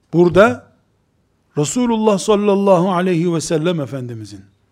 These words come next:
on binlerce peygamberin ruhlarına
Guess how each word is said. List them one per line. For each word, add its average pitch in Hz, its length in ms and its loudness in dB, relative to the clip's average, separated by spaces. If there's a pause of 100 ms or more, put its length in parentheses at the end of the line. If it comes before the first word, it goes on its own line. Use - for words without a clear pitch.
(2250)
on 202 360 4
binlerce 214 560 2
peygamberin 202 760 2
ruhlarına 196 760 0